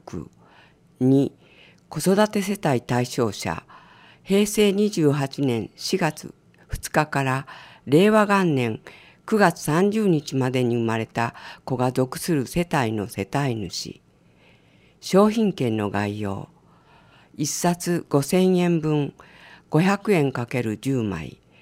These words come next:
を四千円で販売します。購入限度額は次の通りです。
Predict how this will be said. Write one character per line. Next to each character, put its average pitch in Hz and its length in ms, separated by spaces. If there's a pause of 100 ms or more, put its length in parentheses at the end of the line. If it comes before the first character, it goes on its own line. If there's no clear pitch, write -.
(320)
を 151 280 (200)
四 160 260
千 190 240
円 170 160
で 160 120
販 156 240
売 139 220
し - 160
ま 123 160
す。 - 160 (800)
購 190 200
入 233 260
限 208 260
度 202 120
額 127 280
は 113 240 (200)
次 180 260
の 139 120
通 131 120 (160)
り - 100
で - 160
す。 - 220